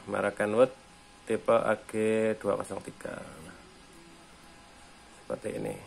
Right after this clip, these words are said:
Sekedar hobi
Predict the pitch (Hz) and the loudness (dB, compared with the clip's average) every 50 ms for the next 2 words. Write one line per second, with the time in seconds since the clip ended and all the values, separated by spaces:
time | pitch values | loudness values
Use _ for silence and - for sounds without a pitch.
0 | - - - - - - - - - - - - - - - - - - - - | -18 -20 -20 -20 -20 -20 -20 -20 -20 -20 -20 -20 -20 -20 -20 -20 -20 -20 -20 -20
1 | - - - - - - - - - - - - - - - - - - - - | -18 -18 -18 -18 -18 -16 -16 -18 -18 -18 -20 -20 -20 -20 -20 -20 -20 -20 -20 -20
2 | - - - - - - - - - - - - - - - - - - - - | -18 -16 -16 -16 -16 -18 -18 -18 -16 -16 -14 -14 -14 -16 -18 -18 -18 -20 -20 -20
3 | - - - - - - - - - - - - - - - - - - - - | -8 -6 -4 -4 -4 -8 -12 -16 -20 -20 -20 -20 -20 -20 -20 -20 -20 -20 -20 -20
4 | - - - - - - - 104 - 107 104 104 104 104 107 98 - 113 113 120 | -20 -16 -16 -14 -10 -6 -6 -4 0 2 2 2 4 2 0 2 0 0 2 4
5 | 131 143 147 151 151 151 156 156 156 156 156 | 4 4 4 4 4 4 4 4 4 4 2